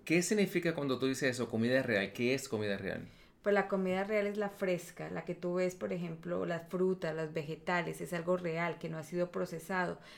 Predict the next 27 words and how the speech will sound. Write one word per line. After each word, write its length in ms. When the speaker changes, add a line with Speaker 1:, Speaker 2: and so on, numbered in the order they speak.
Speaker 2:
que 100
solamente 480
tienen 320
un 300
ingrediente. 840
Entonces, 420
en 120
ese 180
momento 340
estamos 360
en 100
una 180
sociedad 400
donde 240
todo 300
es 120
fast 320
food, 340
todo 200
es 80
comida 380
rápida, 680
es 120
todo 160
lo 120
queremos 380
rápido. 480